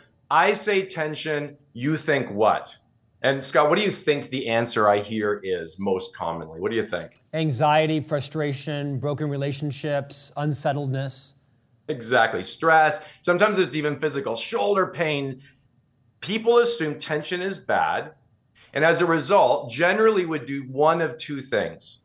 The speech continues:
Speaker 1: We avoid it or we ignore it. It's there, but we just pretend it's not. And, and certainly there are types of tensions that are unhealthy. There are other tensions, though, that are unavoidable, first of all, and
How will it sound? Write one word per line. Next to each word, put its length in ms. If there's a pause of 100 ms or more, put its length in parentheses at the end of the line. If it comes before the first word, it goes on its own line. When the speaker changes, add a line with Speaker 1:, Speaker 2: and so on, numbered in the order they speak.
Speaker 1:
We 160
avoid 480
it 340 (380)
or 160
we 160
ignore 400
it. 100
It's 160
there, 240
but 100
we 80
just 200
pretend 320
it's 180
not. 360 (520)
And, 200
and 140
certainly 380
there 300
are 260
types 380
of 120
tensions 440
that 100
are 180
unhealthy. 680 (380)
There 280
are 260
other 300
tensions, 680
though, 520 (540)
that 180
are 180
unavoidable, 760
first 340
of 120
all, 420 (640)
and 640